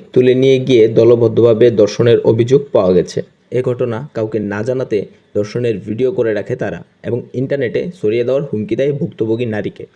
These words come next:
এ ঘটনায় অভিযুক্ত তিনজনের মধ্যে একজনকে আজ বৃহস্পতিবার দুপুরে গ্রেফতার করেছে পুলিশ। গত মঙ্গলবার দুপুরে বরগুনা উপজেলা আড্ডা বাজারের উত্তর পাশে একটি মাছের খামারে এ ঘটনা ঘটে। পরের দিন বুধবার রাতে এ ঘটনা ভুক্তভোগী নারী বাদী হয়ে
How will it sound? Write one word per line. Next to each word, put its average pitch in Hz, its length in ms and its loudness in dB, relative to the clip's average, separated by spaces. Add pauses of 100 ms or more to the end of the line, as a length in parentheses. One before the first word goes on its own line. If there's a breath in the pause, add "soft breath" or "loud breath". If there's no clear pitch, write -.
(240)
এ 127 80 -2
ঘটনায় 147 500 -2
অভিযুক্ত 135 400 -2 (120)
তিনজনের 135 480 -2
মধ্যে 123 300 -4
একজনকে 123 460 -4 (100)
আজ 107 200 -8
বৃহস্পতিবার 127 720 -4
দুপুরে 107 300 -2 (360 loud breath)
গ্রেফতার 110 380 -4
করেছে 110 320 -4
পুলিশ। 104 300 -4 (420 soft breath)
গত 117 160 -4
মঙ্গলবার 135 540 -2
দুপুরে 127 340 -4 (360)
বরগুনা 127 380 -2
উপজেলা 123 480 -2
আড্ডা 127 280 -4
বাজারের 131 360 -2
উত্তর 135 340 -4
পাশে - 280 -6 (380 soft breath)
একটি 120 240 -8
মাছের 113 340 -6
খামারে 110 340 -4 (140)
এ 127 120 -4
ঘটনা 117 340 -2
ঘটে। 98 260 -8 (160)
পরের 135 240 -2
দিন 147 180 -2
বুধবার 123 360 -4
রাতে 117 240 -4 (200)
এ 117 140 -4
ঘটনা 123 360 -4
ভুক্তভোগী 127 640 -4
নারী 113 320 -4 (180)
বাদী 110 300 -6
হয়ে 123 220 -2